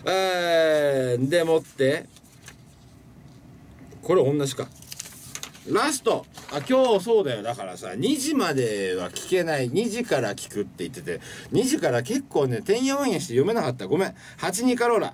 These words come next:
福島エフエムリスナー、八二カローラ。えー、檻の中から脱走し、昨日、長野県警に捕獲されたであろうポンコツくんごさん。これ先週と枕同じだぞ。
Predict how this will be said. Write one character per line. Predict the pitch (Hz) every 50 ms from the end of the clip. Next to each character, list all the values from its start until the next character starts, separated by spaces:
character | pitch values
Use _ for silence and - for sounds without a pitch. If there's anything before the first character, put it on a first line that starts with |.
| - -
福 | - - -
島 | 170 - 160 160 165
エ | 160 156
フ | 156
エ | 156
ム | 156 160 160
リ | 160 151
ス | 143 143
ナ | 139 135
ー、 | 131
八 | 131 139 139 135 185
二 | 208 208
カ | 202 196 185
ロ | 180 180 170 147 127 107
ー |
ラ。 | 113 156 180 - - - - - - - - - -
え | - 170 185 180 175 170 165 160 156 151 147 143 135 131 123 117 107 101 98 - - - - - - - -
ー、 | 135
檻 | 151 180 208
の | 214 214
中 | 202 208 202 196
か | - - 151
ら | 123 104
脱 | 95 101 107
走 | 107 - - - - - - 147 135 131 127 127 123
し、 | 127 - 175 165 135 -
昨 | - 170 190
日、 | 233 226 156 - - - - - - - - - - - - - - - -
長 | 120 160 196 226 247
野 | 254 254
県 | 247 254 247 254
警 | - 185 156 135
に | 131 123
捕 | 123 131 135
獲 | 190 190 185
さ | - - 214
れ | 190 190
た | 185 196 165
で | 151 135
あ | 117 131 156 175
ろ | 180 233 240
う | -
ポ | - - 127 123
ン | 123 127
コ | 123 139 139
ツ | 131 151 135
く | - 180
ん | 147 120 95
ご | -
さ | - - - - 101
ん。 | 82 - - - - - - - - - - - - - - - - - - -
こ | 123
れ | 120 120
先 | 123 180 208 240 247 254 262
週 | 247 - 220 226 214 208
と | - 190
枕 | 180 202 202 202 165 135 120 131
同 | 143 151 151
じ | 156
だ | 180 180
ぞ。 | 175 180 185 180 180 180 180